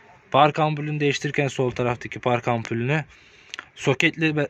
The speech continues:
soketi çıkarıp çıkarmanız gerekiyor. Çevirip çıkarmanız gerekiyor. Çünkü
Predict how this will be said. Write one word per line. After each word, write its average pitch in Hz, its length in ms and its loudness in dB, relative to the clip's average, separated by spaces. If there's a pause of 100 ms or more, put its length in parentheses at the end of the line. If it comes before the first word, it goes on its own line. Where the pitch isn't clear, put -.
soketi 143 400 -2
çıkarıp - 500 2
çıkarmanız 123 560 0
gerekiyor. 113 340 -4
Çevirip 110 640 -4
çıkarmanız 107 600 -2
gerekiyor. 120 560 2 (960)
Çünkü 143 280 2